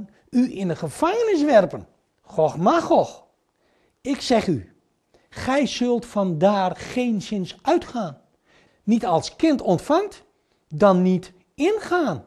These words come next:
Marcus tien vers vijftien. Leest u die teksten nog even bij. Totdat gij ook het laatste penningske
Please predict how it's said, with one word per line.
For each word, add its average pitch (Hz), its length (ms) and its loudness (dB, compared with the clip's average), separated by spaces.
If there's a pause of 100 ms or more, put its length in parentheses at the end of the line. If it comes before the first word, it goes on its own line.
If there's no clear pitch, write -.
Marcus 156 540 -6
tien 180 200 -2
vers - 220 -12
vijftien. 113 480 -10
Leest 170 240 -8
u 196 40 -4
die 160 160 -8
teksten - 340 -6
nog 170 140 -4
even 156 240 -4
bij. 214 300 -2 (800)
Totdat 359 440 2
gij 226 340 0
ook 240 280 4
het 151 160 -10
laatste 240 800 2
penningske 311 800 -4